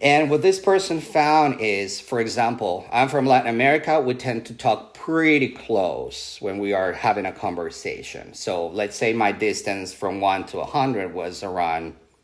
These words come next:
twenty-five. North America, we like to keep sort of a small distance, not too far. We, let's say it would be fifty. And in some other cultures, like I, I remember was the German culture, the distance would be a hundred.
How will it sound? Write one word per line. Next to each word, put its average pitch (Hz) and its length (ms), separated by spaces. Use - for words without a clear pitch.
twenty-five. - 840
North 127 220
America, 139 560
we 151 140
like 117 260
to 131 100
keep 127 240
sort 160 240
of 208 260
a 160 100
small 143 400
distance, 135 580
not 101 200
too - 120
far. 110 460
We, 110 160
let's 101 240
say 107 200
it 107 100
would 110 140
be 107 100
fifty. - 640
And 131 140
in 135 40
some 151 240
other 156 260
cultures, 123 840
like 92 280
I, - 260
I - 20
remember 113 500
was 95 220
the 95 100
German 113 440
culture, 90 460
the 90 140
distance 90 600
would 78 160
be 80 160
a 76 60
hundred. - 760